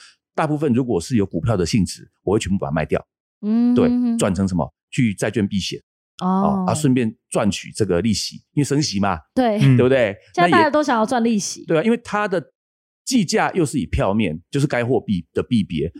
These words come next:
Speaker 1: 那它的利息又升，那我是不是赚两边？
Speaker 2: 嗯。
Speaker 1: 这样子，好，这是我的可能是一个配置，可能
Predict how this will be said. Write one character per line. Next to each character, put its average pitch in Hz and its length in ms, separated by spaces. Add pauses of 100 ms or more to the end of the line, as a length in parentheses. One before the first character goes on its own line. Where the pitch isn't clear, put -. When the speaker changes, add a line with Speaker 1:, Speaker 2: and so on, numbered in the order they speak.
Speaker 1:
那 147 80
它 226 140
的 220 100
利 240 180
息 92 280
又 131 120
升， 101 460
那 165 80
我 127 60
是 127 100
不 - 20
是 113 40
赚 131 120
两 73 160
边？ 78 180 (260)
Speaker 2:
嗯。 269 500
Speaker 1:
这 104 100
样 71 120
子， - 220 (100)
好， 80 120
这 120 120
是 120 120
我 78 220
的 57 220
可 - 120
能 78 140
是 92 100
一 98 40
个 - 80
配 - 200
置， 92 140
可 98 100
能 87 220